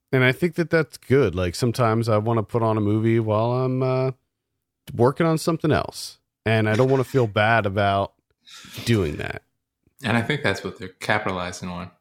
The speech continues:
Speaker 2: 'cause it, it, it does feel like that that's what they are, where it's like, "Hey, do you wanna dick around on your phone for an hour and a half? We
Speaker 1: Yeah.
Speaker 2: got the perfect <laughs> film for you."
Speaker 1: Yeah. Not to say that I do that a lot,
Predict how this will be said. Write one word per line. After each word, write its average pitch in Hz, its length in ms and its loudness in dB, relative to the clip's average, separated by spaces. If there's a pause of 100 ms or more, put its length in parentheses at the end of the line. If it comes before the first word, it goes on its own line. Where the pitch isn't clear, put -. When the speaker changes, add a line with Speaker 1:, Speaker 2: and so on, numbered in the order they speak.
(100)
Speaker 2:
'cause 98 200 -8
it, 95 380 -12
it, 104 100 -20 (100)
it 101 220 -12
does 107 300 -6 (180)
feel 110 200 0
like 92 260 -8
that - 160 -16
that's - 460 -14
what 98 180 -12
they 87 180 -8
are, 90 340 -8 (600)
where 98 100 -12
it's 95 140 -14
like, 98 160 -12
"Hey, 104 320 -6 (360)
do - 100 -10
you 110 60 -4
wanna 101 160 -6
dick 101 300 -12
around 107 240 -4
on 104 160 -4
your 95 80 -8
phone 104 300 -8
for 120 160 -6
an 117 100 -4
hour 123 240 -4
and 123 80 -4
a 123 60 -4
half? 147 340 -6 (800)
We 147 80 0
Speaker 1:
Yeah. 95 320 4
Speaker 2:
got - 120 -20
the 180 80 4
perfect 113 340 -4
<laughs> - 80 -6
film 107 200 2
for - 140 0
you." 101 340 0 (120)
Speaker 1:
Yeah. 131 300 2 (960)
Not 233 240 4
to - 120 0
say 170 260 2
that 147 140 0
I 117 140 4
do 117 260 -4
that 120 180 2
a 90 60 -8
lot, 95 560 -2